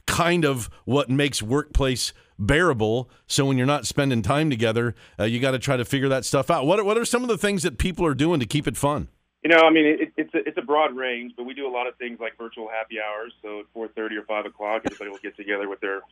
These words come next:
Speaker 2: favorite cocktail and, and just kinda chat for a little bit.
Speaker 1: Yeah.
Speaker 2: Uh, we focus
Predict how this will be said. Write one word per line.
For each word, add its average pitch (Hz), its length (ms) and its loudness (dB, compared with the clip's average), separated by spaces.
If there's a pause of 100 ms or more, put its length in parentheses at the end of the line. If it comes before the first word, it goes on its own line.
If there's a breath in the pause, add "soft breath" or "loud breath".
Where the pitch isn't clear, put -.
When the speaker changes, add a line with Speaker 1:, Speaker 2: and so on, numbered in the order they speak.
Speaker 2:
favorite 101 420 -4
cocktail 104 580 -2
and, 98 200 -10
and 95 200 -10
just 95 180 -14
kinda 95 220 -8
chat 104 320 -4
for 104 100 -6
a 98 60 -4
little 101 160 -2
bit. 113 320 2
Speaker 1:
Yeah. 82 300 -2 (240)
Speaker 2:
Uh, 101 400 -4 (100)
we 120 180 -4 (640)
focus 151 280 2